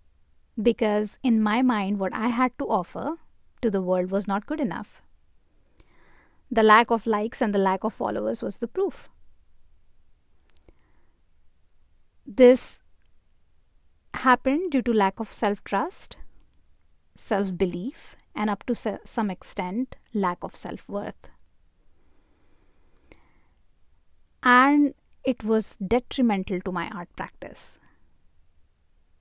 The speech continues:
So much so that I stopped painting altogether. I remember at one point I packed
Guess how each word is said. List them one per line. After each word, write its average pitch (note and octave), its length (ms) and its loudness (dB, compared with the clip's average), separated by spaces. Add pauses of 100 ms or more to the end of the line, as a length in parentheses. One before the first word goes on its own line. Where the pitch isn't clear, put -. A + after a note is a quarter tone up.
(240)
So C4+ 340 2
much D4+ 200 0
so F#3 380 0
that G3 160 -2
I G3+ 100 -2
stopped - 560 -2 (220)
painting G3+ 400 -2
altogether. F#3 600 -8 (1300)
I A3+ 140 0
remember C4+ 320 2
at G3+ 220 -2
one G#3 200 -2
point F#3+ 400 -6
I G#3 140 -2
packed G3+ 400 -4